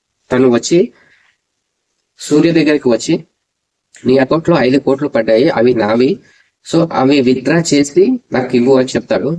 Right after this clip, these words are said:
So, అవి విత్‌డ్రా చేయాలంటే విత్‌డ్రా కావు, అకౌంట్ ఫ్రీజ్ అయిపోతుంది. So,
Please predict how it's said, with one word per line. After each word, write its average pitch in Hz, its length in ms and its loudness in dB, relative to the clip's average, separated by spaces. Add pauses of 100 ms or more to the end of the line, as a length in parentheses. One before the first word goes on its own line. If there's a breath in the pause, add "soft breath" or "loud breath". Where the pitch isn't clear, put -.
(420 soft breath)
So, 269 100 -2
అవి 277 240 2
విత్‌డ్రా 139 300 0
చేయాలంటే 165 520 0
విత్‌డ్రా 139 320 0
కావు, 131 440 0 (400 soft breath)
అకౌంట్ 143 380 0
ఫ్రీజ్ 123 300 2
అయిపోతుంది. 110 600 -2 (480)
So, - 140 -2